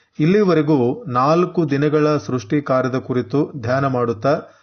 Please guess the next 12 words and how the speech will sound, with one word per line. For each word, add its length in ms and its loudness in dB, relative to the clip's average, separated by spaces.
ಅದರ 200 2
ಆತ್ಮಿಕ 480 0
ಸತ್ಯಾಂಶಗಳನ್ನು 920 0
ಕಲಿಯುತ್ತಾ 480 0
ಬಂದಿರುತ್ತೇವೆ. 720 0
ಈ 140 4
ದಿನ 200 0
ದೇವರು 520 4
ಐದನೇ 420 2
ದಿನದಲ್ಲಿ 440 2
ಉಂಟು 300 0
ಮಾಡಿರುವ 600 0